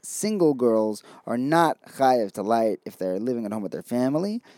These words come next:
but if they're away from home, then they are chayiv. The Biur Halacha discourages the practice of a wo-,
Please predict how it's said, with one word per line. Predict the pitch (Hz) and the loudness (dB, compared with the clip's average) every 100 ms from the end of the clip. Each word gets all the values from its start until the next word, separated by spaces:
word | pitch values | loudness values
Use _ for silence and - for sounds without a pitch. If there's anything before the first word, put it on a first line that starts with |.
| _ | _
but | 110 | -12
if | |
they're | 107 123 | -2 2
away | 151 202 | 4 4
from | 160 | 4
home, | 156 147 | -2 0
then | 135 127 | 0 0
they | 123 - | 0 4
are | 120 127 120 | 6 6 4
chayiv. | - - 67 - - - _ _ _ _ _ _ _ _ - | -6 -10 -10 -14 -20 -20 _ _ _ _ _ _ _ _ -14
The | |
Biur | 143 165 147 | 2 6 6
Halacha | 143 165 - 143 | 8 6 6 4
discourages | 127 - 170 151 131 127 | 0 2 6 8 6 0
the | 117 | -2
practice | 117 107 107 | 0 -2 -4
of | 110 | -8
a | 101 | -6
wo-, | 110 117 | -4 -4